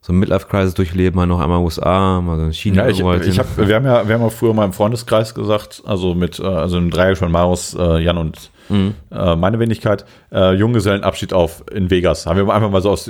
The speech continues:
Speaker 2: also von wegen einer, wenn
Speaker 1: Ja.
Speaker 2: einer, äh, heiratet, Junggesellenabschied in Vegas und die anderen zahlen dafür. Ähm, Jan hatte seinen Junggesellenabschied schon. Wir waren in Münster?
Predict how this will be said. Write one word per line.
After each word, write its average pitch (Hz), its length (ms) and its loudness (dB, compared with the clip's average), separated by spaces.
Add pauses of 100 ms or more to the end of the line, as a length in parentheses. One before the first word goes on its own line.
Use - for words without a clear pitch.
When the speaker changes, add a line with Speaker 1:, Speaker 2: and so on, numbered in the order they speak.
Speaker 2:
also 92 220 -2
von 92 180 -6
wegen 95 240 0
einer, 95 360 2 (200)
wenn 98 100 -6
Speaker 1:
Ja. 80 60 -2
Speaker 2:
einer, 98 260 0
äh, 87 200 -2
heiratet, 113 600 -2
Junggesellenabschied 101 520 0
in 95 120 -2
Vegas 101 320 2
und 98 100 -4
die 87 60 0
anderen 85 160 0
zahlen 80 200 -2
dafür. 80 240 -6 (340)
Ähm, 95 380 0 (240)
Jan 104 200 -2
hatte 131 200 -2
seinen 120 100 4
Junggesellenabschied 127 600 -2
schon. 131 320 0
Wir 92 180 0
waren 92 340 2
in 82 400 0
Münster? 76 1800 -2